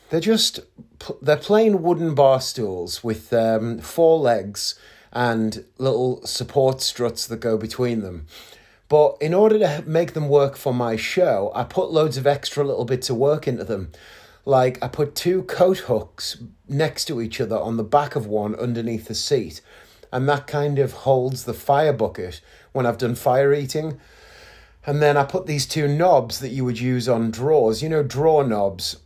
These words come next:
I got these two little drawer knobs and I put them on the front, and they work as a little stand for putting a whiteboard or something on when I need to. And there's just loads of extra little bits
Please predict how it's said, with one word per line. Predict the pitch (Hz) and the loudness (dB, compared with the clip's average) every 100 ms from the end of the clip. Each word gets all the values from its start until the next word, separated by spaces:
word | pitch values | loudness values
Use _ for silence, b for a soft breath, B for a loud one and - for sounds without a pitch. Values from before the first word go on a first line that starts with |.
| - | -10
I | 131 | -2
got | 156 | 0
these | 143 127 | 0 -4
two | - 147 | -2 0
little | 147 123 | 0 -2
drawer | 123 143 147 | 2 4 4
knobs | 120 110 | 0 -2
and | 120 | -4
I | 113 | -4
put | 156 | -4
them | 135 135 | -2 -2
on | 120 | -2
the | 117 | -4
front, | - 160 131 | -2 0 0
and | 113 | -2
they | 127 139 | -2 0
work | 135 127 123 | 2 0 0
as | 110 | -4
a | 120 | -2
little | - | -4
stand | 113 - 127 139 156 | -4 -2 0 0 -4
for | - | -6
putting | 131 113 113 | -6 -4 -2
a | |
whiteboard | 110 123 135 139 139 135 | 0 2 2 2 2 2
or | |
something | - 135 139 | -2 -2 -2
on | 135 | 0
when | 143 131 | 0 0
I | |
need | 139 143 135 | -2 -2 -4
to. | 151 | -2
And | 147 | -2
there's | 143 | -4
just | 131 139 | -6 -6
loads | 156 180 208 202 | 2 4 4 0
of | 175 - | -4 -4
extra | 165 - - 165 | -8 -6 -4 0
little | 156 156 | 2 0
bits | 156 127 147 - - - - | 0 0 0 0 -6 -8 -8